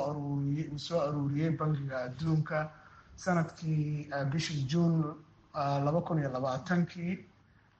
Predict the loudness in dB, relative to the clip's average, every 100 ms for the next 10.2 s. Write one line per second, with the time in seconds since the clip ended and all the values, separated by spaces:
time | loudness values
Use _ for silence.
0 | -6 -2 2 2 4 4 2 0 0 -2
1 | -2 -2 0 2 2 0 -4 0 4 4
2 | 6 4 4 2 2 0 -2 0 2 2
3 | 2 0 -2 -8 -20 -20 _ -4 -2 2
4 | 2 2 2 4 4 4 2 2 0 0
5 | -2 -4 -4 0 2 2 2 2 2 2
6 | 4 6 6 2 -2 -4 -2 0 0 0
7 | -2 -4 0 0 0 0 -2 -6 _ _
8 | _ -2 2 4 4 2 2 2 2 2
9 | 2 2 0 0 -2 -4 -2 0 -2 -2
10 | -4 -4